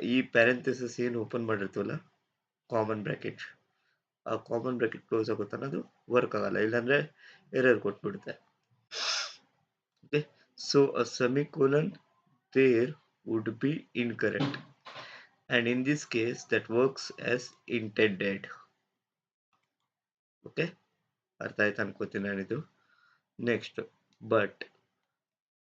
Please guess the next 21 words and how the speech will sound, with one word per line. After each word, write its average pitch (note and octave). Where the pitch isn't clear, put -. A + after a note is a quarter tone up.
there A2+
are A#2+
situations C3+
where B2+
JavaScript A2
fails A#2+
to B2+
assume A2
a B2+
semicolon A2
where G#2
it G2
is C3+
really G#2
needed. F#2+
See, A#2+
ಕೆಲವೊಂದ್-, A#2
ಇಲ್ಲಿ A#2
ಕೆಳಗಡೆ A#2
ಎಕ್ಸಾಂಪಲ್ A#2
ಇದೆ. G#2+